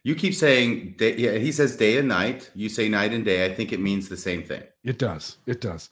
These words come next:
Speaker 2: All right. The temple question twenty years ago. Here was the question that I was asked in my temple interview. "Do you keep the covenants that you made in the temple?" Question mark. "Do you wear the garment both night and day as instructed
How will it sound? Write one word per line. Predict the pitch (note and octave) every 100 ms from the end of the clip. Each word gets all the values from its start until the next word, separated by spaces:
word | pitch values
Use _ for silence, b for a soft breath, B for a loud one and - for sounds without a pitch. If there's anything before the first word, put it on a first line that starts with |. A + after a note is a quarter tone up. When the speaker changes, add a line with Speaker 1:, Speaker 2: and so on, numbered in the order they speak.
| B B B B
Speaker 2:
All | D3+
right. | E3 A2+ -
The | B2
temple | C#3+ A3 A#3 B3+
question | - A3 - - F#3
twenty | - F3+
years | E3+ D#3+ F3 F3+
ago. | C#3 A2+ G2
Here | D#3+
was | F3 F3 -
the | D3+ C#3+ C3+ C3 b b b
question | - F3+ E3+ - D3+
that | C3+
I | C#3 E3
was | F#3+ D3
asked | B2+ A#2+ A#2 B2+
in |
my | B2 D3
temple | - A#2+ A2
interview. | G2+ F#2+ E2 E2+ - b b b b
"Do | - D#3+
you | D3 D#3+ B3+ C4
keep | - G#3+ A#3 - -
the | C#3 D3
covenants | - F#3+ E3 B2+ A#2+ -
that | C3+ C#3
you | D3
made | C#3+ D3+ D#3
in | D#3
the | D3+
temple?" | - B2+ C3+ -
Question | - C3 - - G#2 D3
mark. | G2 C#3+ - b b b b -
"Do |
you | D3+ D#3+ F#3+
wear | D#3+ D#3+ F3+
the | G#3+ F#3+
garment | D#3+ D3+ D#3+ F3+
both | D3+ C3+ B2+
night | B2+ C#3 D#3
and | F#3+ G3+
day | D3 C3+ B2+ C3+ C3
as | B2+ B2
instructed | A#2+ - - D3 D3+ - F#3 F#3+